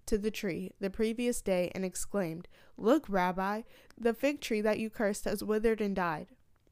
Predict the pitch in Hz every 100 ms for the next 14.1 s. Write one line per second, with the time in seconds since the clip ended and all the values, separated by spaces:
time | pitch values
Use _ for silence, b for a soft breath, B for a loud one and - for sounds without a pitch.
0 | - - - 254 254 254 - 262 277 -
1 | 240 247 247 226 208 202 196 208 196 226
2 | 220 220 - - - 233 - - 226 202
3 | 175 - - 214 208 - - 220 220 220
4 | 220 - - 202 196 196 - - 233 208
5 | - - 208 196 196 202 - 202 196 180
6 | 185 - - - - _ - _ - 220
7 | 220 220 240 277 262 - - - 226 247
8 | 262 220 208 - - 214 - 220 214 -
9 | 196 185 190 - 226 214 202 240 240 -
10 | 233 214 208 - 208 214 214 - 202 180
11 | - B B B B 226 220 220 208 196
12 | - 214 - 202 185 190 - 233 254 262
13 | 220 208 170 190 - 208 208 202 220 247